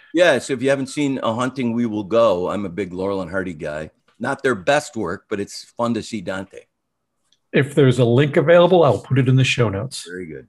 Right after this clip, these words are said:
Speaker 2: So anyway, that was Liberty Larson. She was so much fun to talk to. Like I said, that's the last of three interviews on Growing Up in Magic. Uh, it's a theme that I think we're gonna keep coming back to.
Speaker 1: Yeah, we
Speaker 2: So
Speaker 1: do.
Speaker 2: if there are any magicians out there that you, the audience, would like to hear from, let us know, or just let us know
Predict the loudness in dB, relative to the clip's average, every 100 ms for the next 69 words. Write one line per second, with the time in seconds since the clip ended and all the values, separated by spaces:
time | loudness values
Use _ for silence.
0 | _ 4 6 8 6 6 6 4 4 2
1 | 4 4 4 2 0 -4 -4 0 0 -2
2 | 0 2 2 0 -2 -2 0 2 0 0
3 | 2 2 0 0 0 2 0 2 2 2
4 | 0 0 0 2 2 0 -4 -4 0 2
5 | 4 4 4 4 2 0 0 2 2 2
6 | 2 2 2 2 0 -4 -2 0 2 0
7 | 0 0 2 2 4 4 4 2 0 2
8 | 2 2 -2 -2 0 2 2 2 0 0
9 | -6 -6 -4 -4 -8 _ -6 -4 2 4
10 | 4 4 4 6 6 4 4 4 4 4
11 | 4 4 2 4 4 2 2 4 6 4
12 | 2 0 2 4 6 6 4 2 0 0
13 | 0 2 0 -2 -2 0 -2 0 2 2
14 | 4 2 4 4 2 2 4 4 2 0
15 | 4 4 2 -6